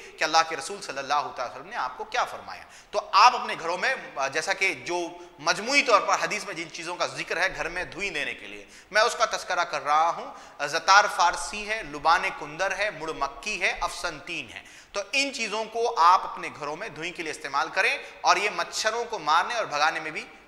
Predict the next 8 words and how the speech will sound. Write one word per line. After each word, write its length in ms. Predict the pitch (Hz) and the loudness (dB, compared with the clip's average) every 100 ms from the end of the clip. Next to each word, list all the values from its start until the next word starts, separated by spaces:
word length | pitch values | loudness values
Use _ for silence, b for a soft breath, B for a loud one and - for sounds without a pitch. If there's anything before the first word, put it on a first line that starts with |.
| B | B
बेतहाशा 640 | 135 170 156 143 139 - 175 - - | -2 0 2 2 2 0 -4 -6 -4
फायदेमंद 420 | 139 123 123 160 220 | -2 -2 -4 -10 -8
और 200 | 175 240 - | -6 -4 2
कारामद 440 | 123 101 87 - | 2 2 -4 -14
है। 120 | - - B B B B | -16 -16 B B B B
इसके 240 | 247 269 | -2 2
बाद 580 | 214 220 269 - - - - | 8 10 10 6 -6 -10 -6
सवाल 360 | - 190 233 | 2 8 8